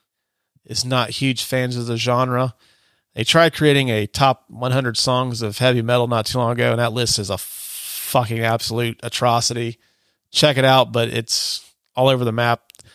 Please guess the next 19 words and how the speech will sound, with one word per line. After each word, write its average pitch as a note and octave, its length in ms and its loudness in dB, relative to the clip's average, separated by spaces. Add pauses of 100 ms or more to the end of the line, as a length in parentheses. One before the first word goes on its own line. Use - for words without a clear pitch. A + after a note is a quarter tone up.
(1400)
Definitely C3 380 2
not A2+ 280 0 (640)
good, C#3 240 4
and A2 220 -2
if A2+ 200 -6
you're B2+ 340 0
trying B2+ 360 0
to A#2+ 80 -2
get A#2+ 160 0
into A#2 160 0
heavy B2 240 2
metal A#2+ 220 0
music, A#2+ 420 -4
do D#3+ 180 2
not C3+ 500 0 (600)
go B2+ 120 0
off A#2+ 200 4
that G#2+ 200 0
list. - 500 -8